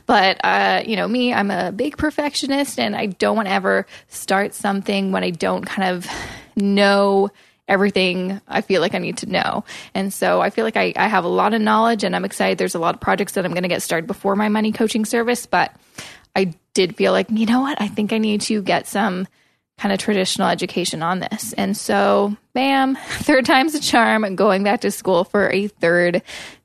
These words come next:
time. So much fun. <laughs> But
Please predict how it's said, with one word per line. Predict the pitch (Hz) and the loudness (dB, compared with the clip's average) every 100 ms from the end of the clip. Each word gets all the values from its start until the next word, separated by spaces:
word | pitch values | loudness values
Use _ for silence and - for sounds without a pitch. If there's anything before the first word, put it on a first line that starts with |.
| - | -8
time. | - - 165 - - - - _ _ _ _ - | -2 2 2 0 -2 -4 -8 _ _ _ _ -8
So | - 262 | -2 2
much | 240 - | 2 0
fun. | - - - | -4 -2 0
<laughs> | 294 - 320 - 269 - - - - - - | 2 2 2 2 0 -2 -14 -14 -12 -12 0
But | 202 190 - | 2 2 0